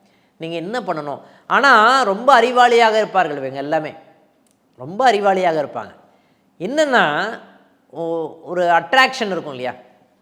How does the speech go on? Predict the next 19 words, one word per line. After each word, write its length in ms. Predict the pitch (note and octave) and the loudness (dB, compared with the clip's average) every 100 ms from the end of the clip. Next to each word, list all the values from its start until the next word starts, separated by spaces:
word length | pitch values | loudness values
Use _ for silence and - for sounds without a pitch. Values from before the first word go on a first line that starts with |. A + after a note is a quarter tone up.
| _ | _
ஒரு 280 | B2+ C3 B2+ | -12 -12 -6
படிக்கிற 440 | E3 G3+ G#3 D#3+ D#3+ | -6 -4 -6 -6 -6
பசங்களுக்கு 640 | F3 E3 D3+ D#3 G3 E3+ D3 | -8 -10 -10 -8 -6 -6 -6
மேலுக்கும் 420 | F3 F#3+ F#3 F3+ F3 | -8 -8 -8 -12 -10
ஃபீமேலுக்கும் 640 | E3+ E3 D#3 D3 F#3+ G3+ | -12 -10 -12 -14 -14 -12
வந்து 200 | E3 D#3 | -12 -12
பாத்தீங்கன்னா, 360 | D#3+ D3+ D3 C3 | -14 -14 -14 -8
கேர்ள்ஸ் 380 | D#3+ E3+ - C#3 | -8 -8 -10 -4
பாய்ஸ்க்கும் 400 | D3 C#3+ - G3+ | -4 -4 -12 -12
ஒரு 140 | E3 | -10
அட்ராக்ஷன் 440 | B2 D3+ D3+ - A#2 | -8 -6 -8 -10 -18
இருக்கும். 240 | G2 - | -18 -14
அதுவே 400 | C#3 F3+ G#3 A#3 | -10 -6 -4 -4
வந்து 280 | F#3+ G#3+ A3+ | -4 -8 -2
தவறு 340 | F#3+ A3 C#4 | 0 2 0
செய்யக்கூடிய 760 | - A#3 G#3+ - G3 F#3 F3 E3 | 0 -6 -6 -6 -8 -4 -4 -4
சூழ்நிலையை 540 | D3+ F#3+ F#3+ F3+ F3 E3 | -8 -10 -8 -6 -8 -8
கிரியேட் 280 | F3 F3 D#3+ | -10 -8 -12
பண்ணுமான்னா, 460 | D#3 D#3 F3+ C#4+ | -12 -12 -10 -12